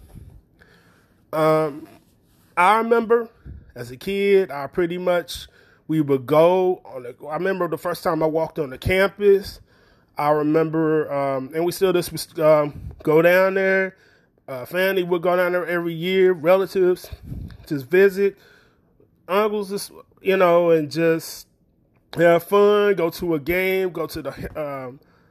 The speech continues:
homecoming parade, and a little bit of everything, pretty much. But really, it was that experience that I had at U A P B at that time, and I think I was, like, twelve. Um, that made me think, okay, I wanted to go to a black school from that point.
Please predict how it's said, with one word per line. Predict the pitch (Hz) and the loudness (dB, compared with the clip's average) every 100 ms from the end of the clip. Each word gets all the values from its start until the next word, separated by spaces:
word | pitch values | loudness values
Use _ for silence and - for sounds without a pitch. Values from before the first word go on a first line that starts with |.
| _ _ _ _ _ _ - | _ _ _ _ _ _ -2
homecoming | 170 190 202 208 202 | 2 4 4 2 0
parade, | 208 214 196 202 202 202 | 0 2 4 4 4 2
and | 196 190 196 | 0 -6 -12
a | |
little | 294 294 | -10 -2
bit | 240 | 0
of | 202 | 2
everything, | 254 247 202 165 131 | 0 0 -8 -10 -8
pretty | - 147 120 | -8 -8 -8
much. | 110 - - - - - - - - _ - - _ _ _ | -14 -20 -20 -20 -20 -18 -18 -20 -20 _ -20 -20 _ _ _
But | 139 190 185 | 0 4 4
really, | 196 233 240 226 170 202 | 4 2 2 -2 -2 -4
it | 185 | -4
was | 160 | -2
that | 196 202 | 2 2
experience | 180 - 196 196 190 | 0 -6 0 2 0
that | 180 | -4
I | 170 160 | -4 -4
had | 160 185 220 196 151 | -2 -2 -2 -4 -6
at | 147 | -6
U | 165 185 | -2 -2
A | 165 | -2
P | 160 | -4
B | 139 196 185 156 _ - - | -2 -2 -4 -14 _ -14 -6
at | 156 | -6
that | 165 156 - | -4 -6 -4
time, | 190 196 175 147 139 _ _ - | -2 0 -2 -4 -10 _ _ -2
and | 131 | 0
I | |
think | - 220 | 0 2
I | 190 | 2
was, | 156 | 0
like, | 147 139 - | -6 -8 -8
twelve. | - 160 160 139 107 - - _ _ _ _ _ _ _ | -6 0 0 0 -6 -16 -20 _ _ _ _ _ _ _
Um, | 139 143 143 135 135 131 143 - | -6 -2 -2 -4 -8 -12 -16 -16
that | 160 165 | 0 4
made | 190 196 | 4 2
me | 185 | 0
think, | 180 170 | -6 -4
okay, | 185 - 160 | -6 -4 0
I | 160 | 0
wanted | 170 180 190 180 | 0 -2 -2 -2
to | |
go | 170 170 | -4 -4
to | 185 | -4
a | 160 | -6
black | 170 175 | -6 -6
school | - 247 302 | -8 -6 -6
from | 131 | -8
that | 120 104 | -12 -12
point. | - 123 131 | -12 -14 -14